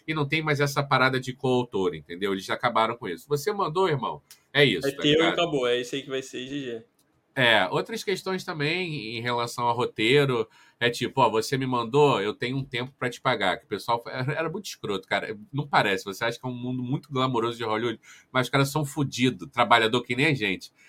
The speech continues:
Speaker 1: Irmão, ó, vou te contratar, de novo, Igor, manda aí um roteiro da She-Hulk. Aí o Igor me, porra, ficou, sei lá, três meses parado na vida dele só produzindo dois episódios da She-Hulk, tá ligado?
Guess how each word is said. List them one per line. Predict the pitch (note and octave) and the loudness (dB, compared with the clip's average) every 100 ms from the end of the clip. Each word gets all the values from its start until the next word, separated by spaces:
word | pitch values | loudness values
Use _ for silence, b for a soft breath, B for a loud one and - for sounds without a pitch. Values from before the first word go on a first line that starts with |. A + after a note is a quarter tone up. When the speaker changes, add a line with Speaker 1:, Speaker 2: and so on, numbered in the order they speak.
| b - | b -4
Speaker 1:
Irmão, | F#3 F#3+ C#3+ | 2 2 2
ó, | - D3+ | 4 4
vou | C3+ D#3+ | 4 -4
te | |
contratar, | - E3 E3 D#3 - | -6 -4 -4 -6 -4
de | D#3+ | -2
novo, | F#3 A#2+ F2+ - | 4 2 2 0
Igor, | C3+ G2+ F2 E2 G2+ | 2 2 -2 -6 -4
manda | A#2+ C#3 | -2 0
aí | C#3+ | 2
um | C#3+ | 2
roteiro | C3+ C3 C3 B2 | 0 0 -2 0
da | B2+ | -2
She-Hulk. | B2+ C3+ G2 E2+ - | 0 -2 -2 -6 -6
Aí | |
o | E3 | -6
Igor | E3 D#3+ | -4 -4
me, | F#3+ | -6
porra, | F3 G3 B2+ G2 _ b b b b - | -10 -10 -10 -10 _ b b b b -6
ficou, | C#3+ C#3 D#3+ F3+ C#3+ | -4 0 2 2 2
sei | A3 | 2
lá, | A3 - G2 _ _ - | 4 4 2 _ _ -2
três | F#3+ A3 | 0 0
meses | D3+ E3+ D#3 | -2 -4 -6
parado | - F#3 C#3 D3 D#3+ | 2 4 6 4 2
na | D#3 | -4
vida | D#3+ D#3+ | -4 -4
dele | E3 | -4
só | - F#3+ | -4 -6
produzindo | G3 F#3+ F#3 G#3 | -4 -8 -8 -10
dois | D#3 F3 A3 | -2 -2 0
episódios | A3 A3 D#3+ E3 E3 | -4 -6 -4 -4 -4
da | F3+ | -8
She-Hulk, | - G#3 D#3 D3 - | -6 -6 -4 -6 -10
tá | - F2+ | -8 -4
ligado? | G2 A2+ F#2 | 0 0 0